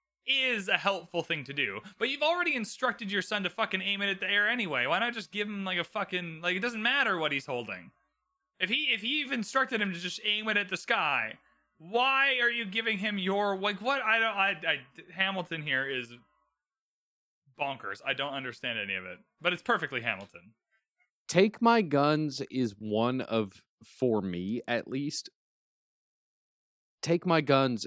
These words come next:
Speaker 2: is one of the lines in the show where its length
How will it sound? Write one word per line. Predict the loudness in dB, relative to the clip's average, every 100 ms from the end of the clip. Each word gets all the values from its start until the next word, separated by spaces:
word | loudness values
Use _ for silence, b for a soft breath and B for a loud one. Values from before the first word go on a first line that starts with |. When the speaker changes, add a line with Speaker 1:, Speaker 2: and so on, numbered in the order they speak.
| -4
Speaker 2:
is | -4 -4
one | -4 0 0
of | 0 -4 -6
the | -4 -2 -4 -10 -14 _ _ _
lines | -2 2 4 2 0 -2
in | -4
the | -4
show | -2 0 2 2 -2 -4 -10
where | -4 -2 0 -2 -4 -10 _ _ _ _ _ _ _ _
its | -2 0 -2
length | -4 -2 0 0 -2 -10 -20